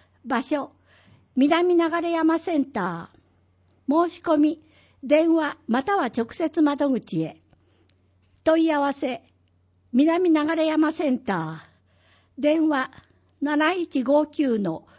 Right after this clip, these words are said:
四五一一。四、東部公民館のイベント。丸一、子ども将棋教室。日時、七月三日、十日、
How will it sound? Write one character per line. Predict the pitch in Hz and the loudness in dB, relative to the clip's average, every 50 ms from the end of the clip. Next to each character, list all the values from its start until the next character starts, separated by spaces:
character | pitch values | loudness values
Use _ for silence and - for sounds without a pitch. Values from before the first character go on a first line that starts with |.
| _ _ - | _ _ -2
四 | 285 294 320 311 320 339 | 0 0 2 2 2 0
五 | 311 330 311 277 220 175 160 - _ - | 2 2 2 2 0 0 -4 -6 _ -8
一 | 240 190 - - 285 269 262 233 | -8 -8 -6 -4 -2 -2 -2 -2
一。 | 202 - - 190 180 - _ _ _ _ _ _ _ _ _ _ _ _ _ _ _ _ _ _ _ _ _ _ _ _ _ _ _ _ _ _ _ _ _ _ - | -4 -8 -12 -14 -14 -14 _ _ _ _ _ _ _ _ _ _ _ _ _ _ _ _ _ _ _ _ _ _ _ _ _ _ _ _ _ _ _ _ _ _ -4
四、 | 277 277 247 226 185 - - _ _ _ _ _ _ - | -2 0 0 0 -2 -6 -10 _ _ _ _ _ _ 0
東 | 339 359 381 370 359 | 2 2 4 2 0
部 | 370 359 | -2 -6
公 | - - 381 370 370 | -4 0 0 0 2
民 | 370 370 359 359 339 | 2 2 2 2 2
館 | - - 277 226 220 226 | 0 0 0 0 0 2
の | 220 208 202 | 0 0 0
イ | 208 202 | 0 0
ベ | 208 277 247 | 0 2 2
ン | 240 233 | 2 0
ト。 | - - 226 196 - - - _ _ _ _ _ _ _ _ _ _ _ - | -2 0 -2 -2 -2 -4 -12 _ _ _ _ _ _ _ _ _ _ _ -2
丸 | 247 254 277 285 330 320 | 2 2 2 2 2 0
一、 | 294 269 - - 285 220 147 - _ _ _ _ _ _ _ _ _ - | 0 -2 -4 -2 -4 -4 -4 -4 _ _ _ _ _ _ _ _ _ 0
子 | - 269 - | 2 2 4
ど | 359 370 | 4 4
も | 392 359 339 339 | 2 2 0 -2
将 | - - 339 320 330 330 | 0 2 4 4 4 4
棋 | 285 302 339 - | 2 -2 -4 -4
教 | - - 320 277 226 180 | -2 0 0 0 0 0
室。 | - - - - 196 - - _ _ _ _ _ _ _ _ _ _ _ _ _ _ _ - | -4 -6 -14 -12 -12 -12 -14 _ _ _ _ _ _ _ _ _ _ _ _ _ _ _ 0
日 | 285 302 339 330 - 294 220 | 2 2 2 2 0 -4 -6
時、 | 180 202 180 - - _ _ _ _ _ _ _ | -4 -4 -6 -6 -8 _ _ _ _ _ _ _
七 | - - - 339 349 320 | -20 -12 -6 -6 -4 -2
月 | 330 320 311 - 320 320 - - | -2 -4 -4 -4 -6 -6 -4 0
三 | 247 226 240 220 - _ _ _ - | 0 0 0 0 -4 _ _ _ -6
日、 | - 294 302 - _ _ _ _ _ _ _ - | -4 -4 -4 -4 _ _ _ _ _ _ _ 0
十 | 294 349 330 339 330 330 - | 2 2 2 2 0 -2 -4
日、 | 349 320 294 - | -4 -4 -4 -4